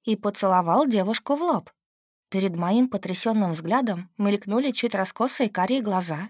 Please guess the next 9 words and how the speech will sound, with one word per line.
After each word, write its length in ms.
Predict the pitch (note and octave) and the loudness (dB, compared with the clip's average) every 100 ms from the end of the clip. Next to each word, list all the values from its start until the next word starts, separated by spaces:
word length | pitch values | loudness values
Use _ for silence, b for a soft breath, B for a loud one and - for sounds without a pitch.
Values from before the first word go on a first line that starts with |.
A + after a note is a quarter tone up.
| - | -8
широкие 500 | - G3+ A3 B3+ G3 | -2 2 2 0 -2
скулы 440 | - F3 C4+ G3+ E3+ _ | -2 -2 -2 -4 -8 _
и 120 | G#3+ | -2
задорный 480 | G3 F3 E3+ F3+ C4 | 2 2 2 2 0
нос, 320 | D#4+ G#3+ - - _ _ _ | 0 0 -2 -8 _ _ _
а 120 | - F3+ | -8 -6
ещё 320 | E3+ - E4 | -2 -2 0
маленькие 460 | C4 B3 B3+ C#4 | 2 4 2 0
клычки, 600 | C#4+ E4+ - - F#3 F3 | -4 -4 -4 -4 -6 -6